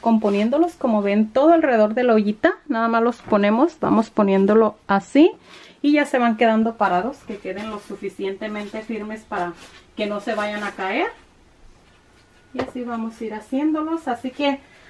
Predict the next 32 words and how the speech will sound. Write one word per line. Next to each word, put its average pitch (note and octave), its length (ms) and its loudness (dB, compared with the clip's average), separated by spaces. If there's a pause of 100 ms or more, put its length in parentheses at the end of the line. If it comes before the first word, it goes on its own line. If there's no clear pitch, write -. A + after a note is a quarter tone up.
(120)
así A#3+ 260 4
voy F#4+ 160 2
a - 40 2
ir F#4 60 6
haciendo F4 340 4
todos D#4+ 200 4
los D4 200 -2
tamales F#4 520 2
y B3+ 60 -2
ya A#3+ 120 4
les B3+ 140 2
muestro C#4 520 2 (200)
cuando G#3+ 300 4
vaya G#3+ 240 4
a - 20 2
hacer A#3 280 -2
los A#3+ 260 -6
tamales A3+ 500 -2
de A#3 100 0
piña. F3 380 -2 (560)
Miren, F#4 260 8
y F#4 80 8
estos D4 300 0
son B3+ 160 0
los C4 160 -4
que B3 100 2
nos G#3+ 140 2
salieron A3 720 2 (180)
de F#3+ 200 2
lo F#3+ 180 4
que F#3 160 0
son G#3 540 4